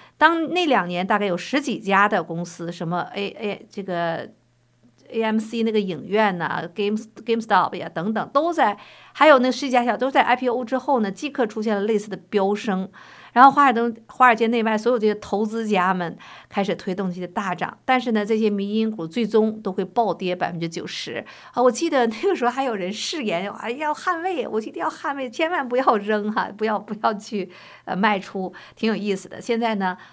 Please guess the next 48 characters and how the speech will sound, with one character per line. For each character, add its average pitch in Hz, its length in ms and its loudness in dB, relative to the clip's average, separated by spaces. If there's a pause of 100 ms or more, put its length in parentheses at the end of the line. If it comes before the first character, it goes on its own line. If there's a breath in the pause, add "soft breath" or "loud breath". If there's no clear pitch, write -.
我 170 80 -6
们 170 80 -6
看 202 180 -4
到 185 140 0
Newsmax 220 580 -2
呢， 165 80 -8
又 208 160 -2
成 165 220 -10
为 165 80 -6
了 156 80 -8
这 165 100 -10
样 156 160 -6
的 151 100 -12
一 175 140 -10
个 170 300 -8 (540 loud breath)
有 170 120 -2
意 220 160 2
思 214 160 -4
的 165 400 -4 (300)
股 170 100 -14
票 170 300 4
哈。 170 160 -2
那 180 120 -4
这 240 140 4
里 185 100 4
边 175 200 -4
有 165 120 -4
一 156 140 -10
个 170 140 -6
很 170 180 -8
大 214 260 -8
的 190 80 -2
一 180 80 -4
个 175 140 -6
背 180 240 2
景， - 260 -10 (220 loud breath)
如 262 100 2
果 302 120 4
你 233 120 0
只 233 240 -8
是 196 80 -2
从 208 200 -2
经 254 240 -2
济 262 120 -2
的 202 80 0
角 - 200 -6
度 156 160 -6
上， 165 240 -6